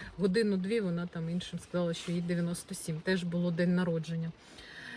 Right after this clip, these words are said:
І, ну, тут, звичайно, вона вже не за кермом, ця третя жінка, але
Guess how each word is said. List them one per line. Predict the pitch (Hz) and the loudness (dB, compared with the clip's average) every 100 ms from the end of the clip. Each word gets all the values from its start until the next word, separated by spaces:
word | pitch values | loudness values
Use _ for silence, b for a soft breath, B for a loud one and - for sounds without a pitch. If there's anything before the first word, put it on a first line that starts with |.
| 226 214 | -12 -4
І, | 226 240 240 233 226 214 | 0 2 2 4 4 4
ну, | 247 302 | 2 0
тут, | - 226 - - 196 | -2 -4 -6 -14 -6
звичайно, | 196 202 247 220 | -4 -2 2 2
вона | 196 202 | 4 2
вже | 196 190 185 180 | 2 2 2 4
не | 196 190 | 2 2
за | 190 | 0
кермом, | - 214 320 359 370 - - - - - - - - - | -2 0 0 0 -4 -10 -18 -20 -20 -20 -20 -20 -18 -14
ця | - 226 | -6 -2
третя | 220 214 202 | 0 0 0
жінка, | 196 196 196 190 180 | 0 0 0 -2 -4
але | 175 175 170 208 233 214 190 175 | -2 -2 0 0 2 2 0 -2